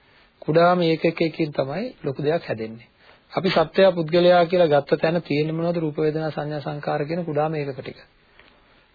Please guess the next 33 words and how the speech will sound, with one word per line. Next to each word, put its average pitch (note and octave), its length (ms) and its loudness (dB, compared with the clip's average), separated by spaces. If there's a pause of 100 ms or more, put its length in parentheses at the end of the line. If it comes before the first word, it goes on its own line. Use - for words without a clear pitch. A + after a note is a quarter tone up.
මේ E3 100 2
කුඩාම F#3 520 2
හැම E3 340 0 (100)
කුඩාම F#3+ 460 4
ඒකකයක්ම F3 680 -2
හැම E3+ 320 -4
නිමේෂයකම F3 680 -4 (1400)
වෙනස් A#2+ 300 -4
වෙනවා. - 280 -20 (880)
අන්න E3+ 240 2
ඒ G#3+ 220 4
වෙනස් E3 320 0
වීම F#3 260 -2
නිසාවෙන් E3 580 0
අපිට D#3 220 -6
ඒ F#3 100 2
ලොකු D3 240 -2
ඒකකයේ F#3 520 0
දියවීම D#3+ 460 -2
හැම E3 180 -4
වෙලෙම D#3 300 -6
පේන්න C#3 180 -6
පටන් A#2 260 -16
ගන්නවා. B2+ 340 -20 (1800)
කුඩාම F3 400 2
ඒකක D#3+ 320 -2
වලින් E3+ 280 2
හැදිලා D3+ 320 -2
තියෙන E3 300 -4
ලොකු D#3+ 220 -4
දෙයක් D#3+ 240 0
තියෙනවා C3+ 320 -6
නම් D3 160 -6